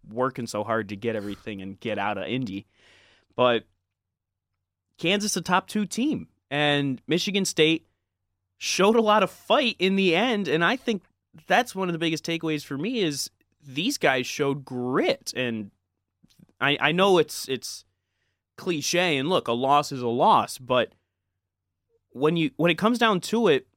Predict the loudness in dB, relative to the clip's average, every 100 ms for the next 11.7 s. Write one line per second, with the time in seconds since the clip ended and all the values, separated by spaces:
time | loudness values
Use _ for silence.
0 | _ _ _ _ _ _ -4 0 2 2
1 | 0 2 4 4 2 -2 -2 -2 0 -2
2 | -2 2 2 2 2 0 2 0 0 0
3 | 0 0 2 0 -6 -16 _ _ _ _
4 | -2 0 0 2 2 2 -4 _ _ _
5 | _ _ _ _ _ _ _ _ _ _
6 | _ _ 0 0 2 2 2 0 -8 -6
7 | -4 -2 0 0 -2 -4 -4 -2 0 0
8 | -2 -10 -12 -10 -8 -4 -4 0 2 4
9 | 2 -2 -2 0 0 2 2 2 0 -8
10 | -12 -10 -10 -12 -2 0 0 -4 _ 2
11 | 2 2 2 0 0 -8 -12